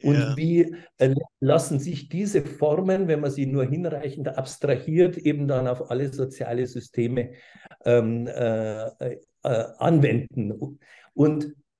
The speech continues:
Speaker 1: dann sind wir schon bei der nächsten Frage, die da, äh, noch eine Rolle spielt, wie ich, äh, zu diesem Titel Konflikte schüren, äh, äh, und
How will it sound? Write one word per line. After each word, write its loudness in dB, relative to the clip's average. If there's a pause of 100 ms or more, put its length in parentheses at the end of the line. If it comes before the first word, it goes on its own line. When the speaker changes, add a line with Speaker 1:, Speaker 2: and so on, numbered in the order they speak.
(400)
Speaker 1:
dann 2
sind 0
wir 6
schon 4
bei 6
der 6
nächsten 0
Frage, 0
die -2
da, 2
äh, -4
noch 0
eine 2
Rolle 2
spielt, -8
wie 0
ich, -4
äh, 2
zu -4
diesem -2
Titel -4
Konflikte -6
schüren, -2
äh, -4
äh, -12
und -4